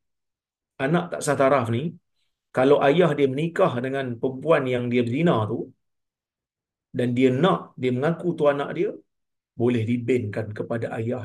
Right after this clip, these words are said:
dia yang mengaku itu anak dia. Tapi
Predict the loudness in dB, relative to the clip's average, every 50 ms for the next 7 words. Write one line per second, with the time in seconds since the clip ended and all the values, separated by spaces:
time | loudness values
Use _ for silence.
0 | -6 -4 -4 -4 -4 -6 -12 _ _ _ _ _ _ _ _ _ -2 0 0 0
1 | 0 0 -2 -2 -4 -4 -6 -8 -8 -8 -8 -6 -6 -6 -6 -6 -8 -10 -12 -14
2 | -16 -16 -16 _ _ _ _ _ _ _ _ _ -12 -6 -2